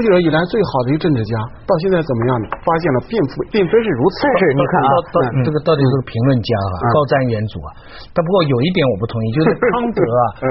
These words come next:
Speaker 3: 康德的那个理论其实正好是对鲁迅那个反的。
Speaker 1: 反，嗯。
Speaker 3: 他的其实在怀疑，就是说鲁迅，
Speaker 1: 嗯。
Speaker 3: 你凭什么能决定你是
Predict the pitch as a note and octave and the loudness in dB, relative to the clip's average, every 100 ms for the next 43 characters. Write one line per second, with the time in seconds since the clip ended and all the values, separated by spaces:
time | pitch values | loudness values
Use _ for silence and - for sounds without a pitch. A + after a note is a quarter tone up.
0 | - - C4+ C4+ F3 D#3 E3 D#3 D3 A2 | -4 -2 0 2 2 2 2 0 -2 -2
1 | A2 B2 A2 D3+ D#3+ F3 - A#3+ D#3 G2+ | -2 -2 -2 -2 -2 -2 0 0 -2 -6
2 | F2 A#2 C#3+ B2+ F#2+ - C#3 B2+ A#2+ - | -8 -6 0 0 -2 -2 0 0 -2 -6
3 | - - - - - A2+ F#2+ - B2 G2 | -12 -12 -16 -14 -6 -4 -4 -8 -8 -8
4 | - - - C4 C#4 G#3 - D3 G#3 A3 | -12 -10 0 0 2 -2 -4 -2 -2 0
5 | F3+ C3 - A2+ D3+ C3 C#3 C#3+ C3 G2+ | -2 -2 -2 0 0 0 0 0 0 0
6 | G2 C#3+ B2+ A#2+ - A2+ C3+ G#3+ - G#2+ | 0 2 2 2 -2 -2 0 0 0 -2
7 | A#2+ C3 A#2 A#2 A2+ C3+ A#2 A#2+ F#2+ - | 0 2 0 0 0 2 2 2 0 -2